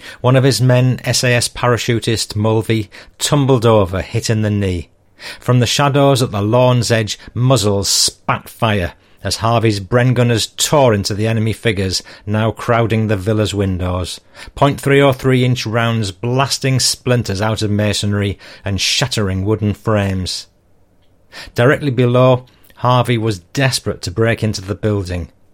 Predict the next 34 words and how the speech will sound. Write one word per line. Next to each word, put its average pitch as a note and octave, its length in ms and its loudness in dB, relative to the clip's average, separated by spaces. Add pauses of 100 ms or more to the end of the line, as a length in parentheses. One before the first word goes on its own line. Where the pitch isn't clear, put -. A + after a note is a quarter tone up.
(500)
"I G2 80 -2
gave B2 320 0
the B2 100 2
lock B2 300 0
a G2 100 -6
final B2+ 500 0
burst," G2+ 500 -2
he F#2+ 80 -6
reported, F#2 680 -8 (400)
"pushed - 320 -2
in C#3 140 4
the A2+ 100 4
door, A2 460 0 (360)
threw D#3 320 2
in C#3+ 120 4
a C3 40 4
few B2 280 2
hand A2+ 240 -2
grenades, G#2+ 640 0 (160)
and G2+ 400 -6
ran A2 340 0 (160)
into F#2+ 220 -6
the F2 160 -6
dark A2 400 0
interior." F#2+ 720 -2 (640)
Those C3+ 220 0
grenades A#2+ 640 2
had G#2 260 -6
detonated A2+ 680 -2
inside G#2 600 0
Villa A2 340 0
Calvi's G2+ 640 -2
fine G#2+ 460 0
entranceway, F2+ 800 -4